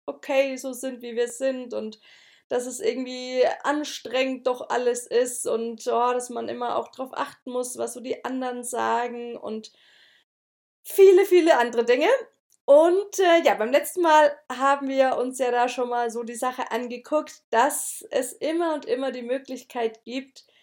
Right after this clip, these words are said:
trotzdem das zu tun, was unser Herz sagt und dass wir uns quasi nicht mehr von unserer Stimme im Kopf unter-,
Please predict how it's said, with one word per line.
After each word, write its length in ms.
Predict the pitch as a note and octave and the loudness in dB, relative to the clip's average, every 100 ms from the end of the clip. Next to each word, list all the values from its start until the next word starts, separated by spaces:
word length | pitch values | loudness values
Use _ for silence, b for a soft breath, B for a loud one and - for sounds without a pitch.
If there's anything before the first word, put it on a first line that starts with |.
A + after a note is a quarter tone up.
| b b b _ - | b b b _ -16
trotzdem 1120 | - B3 D#4 - - - A3 A3+ A3+ A#3 A#3 | 0 2 2 0 -8 0 4 6 6 2 -4
das 340 | B3 C#4+ - - | 0 0 -2 -8
zu 120 | - | -10
tun, 320 | B3+ B3 A#3+ | -6 -4 -4
was 140 | B3 | -4
unser 300 | B3+ B3 A#3 | -6 -2 0
Herz 400 | A3+ A3 A#3 - | 2 2 0 -4
sagt 520 | - G3+ A3 B3+ - _ _ _ _ _ _ _ _ _ | -4 0 0 0 -8 _ _ _ _ _ _ _ _ _
und 180 | B3 B3 | -4 -4
dass 200 | B3+ B3 | -4 -2
wir 120 | A#3+ | -2
uns 140 | A#3 | -2
quasi 380 | - A#3+ A3+ A3 | -4 -2 -2 -2
nicht 440 | A3 A#3 C4+ - B3+ | -4 -2 -4 -6 -6
mehr 300 | A#3+ A#3+ A#3 | -2 0 -2
von 180 | A#3+ | -8
unserer 360 | - A#3 A3+ A#3+ | -8 -10 -6 -6
Stimme 360 | A#3 - B3 A#3 | -6 -4 -2 -2
im 160 | A3 | -6
Kopf 260 | G#3+ A3 - | -4 -6 -6
unter-, 440 | - C4+ C4 G#3+ | -6 -2 -2 -4